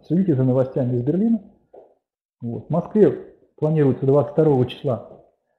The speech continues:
этого месяца провести живую презентацию в гостинице «Татьяна». Мы её проводим тут недалеко от офиса, поэтому, если у вас есть москвичи,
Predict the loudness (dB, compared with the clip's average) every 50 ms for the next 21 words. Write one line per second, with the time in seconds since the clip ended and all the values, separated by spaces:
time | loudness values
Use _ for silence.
0 | _ -10 -8 -4 -2 -2 -2 0 -2 -4 -4 -6 -8 -6 -4 -2 -2 -4 -4 -4
1 | -4 -4 -2 0 0 0 0 0 -2 -2 -2 -2 -4 -4 -4 -4 -6 -6 -6 -6
2 | -4 -4 -4 -4 -6 -4 -4 -4 -4 -6 -6 -6 -6 -6 -4 -4 -2 -2 -2 -4
3 | -6 -8 -8 -6 -4 -4 -4 -4 -4 -4 -4 -2 -2 -4 -4 -6 -10 -10 -10 -8
4 | -6 -4 -4 -4 -4 -6 -6 -4 -4 -6 -6 -8 -10 -14 -14 -12 -10 -10 -10 -8
5 | -8 -8 -8 -8 -8 -8 -8 -8 -8 -8 -8 -10 -10 -8 -8 -10 -8 -8 -10 -8
6 | -6 -4 -4 -4 -6 -8